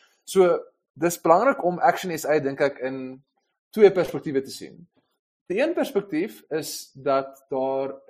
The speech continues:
duidelik 'n ernstige bekgeveg tussen die D A en Action S A aan die gang is rondom huidige D A kiesers. En ek dink dis regverdig.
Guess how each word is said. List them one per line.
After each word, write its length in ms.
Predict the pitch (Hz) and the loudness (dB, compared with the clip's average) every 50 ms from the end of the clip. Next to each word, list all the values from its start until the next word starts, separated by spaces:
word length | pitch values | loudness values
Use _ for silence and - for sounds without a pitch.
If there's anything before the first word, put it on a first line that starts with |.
| 131 _ - | -20 _ -4
duidelik 600 | - 135 143 139 147 131 113 110 113 151 262 - _ _ _ _ - | 0 0 2 2 0 -4 -4 -6 -6 -6 -8 -10 _ _ _ _ -12
'n 40 | - | -8
ernstige 460 | 127 - 151 165 180 175 - - 151 | -2 0 0 0 0 -2 -6 -10 -8
bekgeveg 680 | 139 123 127 127 - 151 139 - 120 101 117 151 - - _ _ _ _ | -4 -4 -4 -6 -6 -12 -10 -8 -6 -6 -6 -8 -10 -18 _ _ _ _
tussen 380 | - 185 175 - 190 175 156 135 | -4 -4 -2 -2 -6 -6 -6 -6
die 180 | 123 135 127 - | -8 -8 -8 -4
D 140 | - 139 147 | 0 0 2
A 320 | 160 156 135 135 135 135 | 2 2 2 2 0 0
en 80 | 110 113 | -2 -2
Action 400 | 123 147 147 - - 151 139 131 | -2 -4 -4 -4 -8 -10 -10 -10
S 80 | - | -8
A 120 | 143 113 117 | -8 -8 -8
aan 60 | 117 | -10
die 80 | 117 113 | -10 -12
gang 260 | - - 104 110 131 | -12 -12 -10 -10 -10
is 340 | 175 269 277 - - _ _ _ _ _ _ _ - | -12 -12 -12 -14 -20 _ _ _ _ _ _ _ -6
rondom 640 | - 131 143 160 165 156 175 160 147 143 131 107 | -4 -2 -2 -2 -2 -4 -4 -4 -4 -6 -8 -8
huidige 500 | 117 120 135 151 143 156 147 - 160 139 | -4 -2 -2 0 0 -2 -4 -4 -6 -8
D 180 | 117 120 127 131 | -6 -2 -2 0
A 220 | 131 120 120 120 | 0 0 0 -2
kiesers. 560 | 120 - 117 104 - 85 - - - - - _ | -4 -8 -16 -16 -16 -18 -18 -20 -20 -20 -20 _
En 80 | - 156 | -10 -6
ek 60 | 156 | -4
dink 160 | 190 233 233 | -4 -4 -4
dis 160 | - 156 139 135 | -6 -8 -6 -6
regverdig. 600 | 131 127 - 190 190 202 214 208 208 214 208 | -6 -4 0 2 2 2 2 0 -2 -2 -2